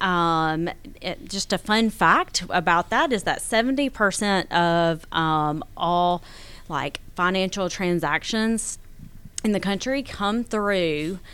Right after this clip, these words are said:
Atlanta. Um, and we see that, um, let me get this right. Um,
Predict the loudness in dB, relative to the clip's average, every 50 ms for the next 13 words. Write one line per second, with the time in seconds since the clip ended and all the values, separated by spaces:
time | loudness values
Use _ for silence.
0 | -18 -18 -12 -2 -2 -2 0 0 0 0 2 4 4 2 2 0 0 0 2 4
1 | 2 2 0 -4 -10 -18 -16 -14 -12 -10 -2 0 2 4 4 4 4 2 0 -2
2 | -2 -2 0 2 2 4 4 4 2 0 0 -2 -4 -4 -4 -4 -4 -4 -4 -4
3 | -4 -2 -2 -2 -2 -4 -4 -6 -6 -4 -2 0 0 0 2 2 2 0 0 -4
4 | -8 -8 -6 -4 -2 -2 0 -2 -2 -2 -4 -4 -6 -8 -10 -10 -8 -6 -6 -6
5 | -8 -8 -8 -8 -8 -8 -8 -6 -4 -4 -4 -4 -4 -6 -8 -12 -18 -20 -20 -20
6 | -18 -20 -20 -16 -8 -6 -4 -2 -2 -2 -2 -4 -4 -6 -8 -10 -12 -12